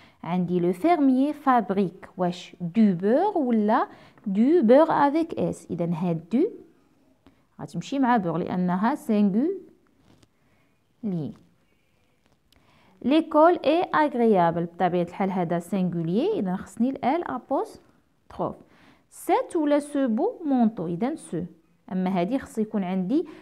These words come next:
لادجيكتيف ولا الكلمة اللي تابعاها هنايا بادية ب-، بفوايال. بحال sept hommes، يعني sept hommes.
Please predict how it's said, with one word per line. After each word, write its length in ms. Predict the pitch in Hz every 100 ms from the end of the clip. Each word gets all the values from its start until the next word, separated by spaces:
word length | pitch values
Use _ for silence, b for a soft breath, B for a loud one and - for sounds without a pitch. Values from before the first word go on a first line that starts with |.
| B
لادجيكتيف 640 | 202 196 180 196 - 277 277
ولا 100 | 208
الكلمة 320 | 208 202 208
اللي 120 | 202
تابعاها 500 | 208 208 180 190 190
هنايا 360 | 196 180 214 294
بادية 480 | 233 202 202 277 349
ب-، 880 | 226 233 226 220 208 202 214 214 196
بفوايال. 640 | 190 262 302 214 165 - - _ _ _ _ b b b b b b b _ _ - _ -
بحال 300 | 254 320 330
sept 500 | - 240 269 277 -
hommes، 340 | 196 180 170
يعني 320 | 190 170 170 - -
sept 580 | - 208 240 311 - - _ _ _ _ - - _ -
hommes. 240 | 180 170